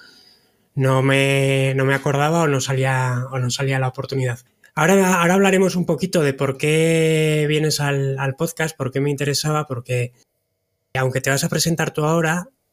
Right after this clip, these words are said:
no es un perfil, digamos, tan, tan de brevets como, como otros invitados que han pasado por aquí, pero sí que, bueno, eh, tienes una,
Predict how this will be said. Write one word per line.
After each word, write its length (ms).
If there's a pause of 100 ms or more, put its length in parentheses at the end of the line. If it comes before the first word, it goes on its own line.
(140)
no 560
es 120
un 100
perfil, 440
digamos, 440
tan, 640
tan 280
de 160
brevets 640
como, 640
como 200
otros 240
invitados 460
que 80
han 100
pasado 340
por 160
aquí, 320 (840)
pero 240
sí 200
que, 520
bueno, 300
eh, 100
tienes 360
una, 640